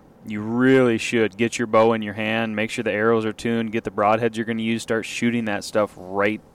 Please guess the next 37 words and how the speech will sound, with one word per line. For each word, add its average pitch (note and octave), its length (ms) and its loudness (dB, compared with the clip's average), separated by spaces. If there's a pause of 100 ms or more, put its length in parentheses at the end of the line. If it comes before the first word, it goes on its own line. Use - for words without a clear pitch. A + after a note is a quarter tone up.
now, G2 460 -2 (100)
because G2 500 -6 (960)
you G#2+ 120 -6
don't A2+ 160 0
wanna A2+ 160 -2
be A2+ 100 0
the G#2+ 120 -4
dude A2 420 0
or G#2+ 100 -2
the G#2+ 80 -4
gal G#2 720 2 (440)
last G2 380 -2
second, G#2+ 540 -2 (280)
grab G#2 280 0
your G#2+ 100 -2
gear G#2 500 -2 (420)
and G2+ 200 -10
go G#2 220 4
out G2+ 260 4
and G#2 100 -10
just G#2+ 220 -6
kinda, G#2 240 -4
like, G2 220 -2 (160)
be F#2+ 80 -8
like, F#2 120 -6
"Oh, F3 160 6
I, C#3+ 140 4
well, B2 160 2
I B2 80 4
hope C#3+ 220 4
it D#3+ 40 0
goes D#3 220 4
well," A#2 360 6
you G#2 120 -4
know, G#2+ 220 0
like, G2+ 160 -2 (380)
that's, A#2+ 280 -6